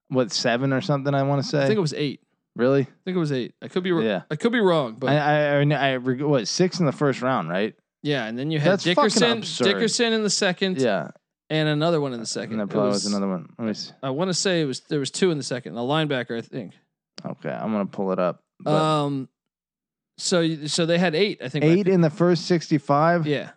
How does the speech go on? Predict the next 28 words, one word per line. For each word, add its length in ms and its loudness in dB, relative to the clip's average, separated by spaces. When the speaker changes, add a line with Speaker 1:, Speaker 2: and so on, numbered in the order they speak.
Speaker 1:
That's 220 0
just 240 0
silly. 280 2
It's 180 -6
ridiculous. 680 0
Um, 540 2
yeah, 160 -4
Landon 360 0
Dickerson 460 -2
was 120 -2
at 100 -6
pa-, 300 -4
at 80 -8
pick 200 -6
thirty-seven. 580 -2
Of 180 -12
course, 300 -4
internet's 440 -4
not 180 -4
working, 360 -6
so 140 -10
I 40 -8
can't 280 -8
scroll 240 -4
down. 220 -2
Speaker 2:
But 160 0
l-, 160 -12
uh, 40 -6